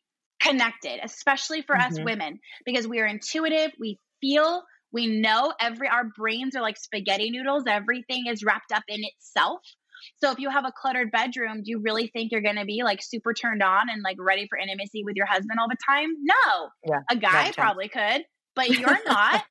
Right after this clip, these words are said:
Speaker 1: because you're spaghetti and you're amazing and intuitive and you feel everything. So we have to look at the return on investment when we say, "You know what? Today I'm doing this.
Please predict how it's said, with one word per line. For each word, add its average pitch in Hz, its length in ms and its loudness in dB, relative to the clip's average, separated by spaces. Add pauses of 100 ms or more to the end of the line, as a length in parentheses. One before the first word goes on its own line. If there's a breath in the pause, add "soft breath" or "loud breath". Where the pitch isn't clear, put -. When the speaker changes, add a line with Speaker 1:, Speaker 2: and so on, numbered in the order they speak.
(140)
Speaker 1:
because 330 320 -2
you're 339 200 2
spaghetti 359 760 -2
and 277 160 -4
you're 339 160 2
amazing 302 680 -2
and 226 120 -2
intuitive 349 580 -2
and 226 120 -4
you 269 100 -4 (160)
feel 359 360 2
everything. 285 760 -4 (380 loud breath)
So 330 120 -2
we 311 140 -4
have 349 180 2
to 466 140 -6
look 359 160 -4
at 330 120 -6
the 302 80 -2
return 277 280 0
on 269 100 2
investment 214 600 0
when 214 260 -6
we 277 160 0
say, 277 240 0
"You 254 160 -2
know 277 100 2
what? 285 240 2
Today 269 320 -2
I'm 285 140 -2
doing 208 300 -4
this. 170 180 -4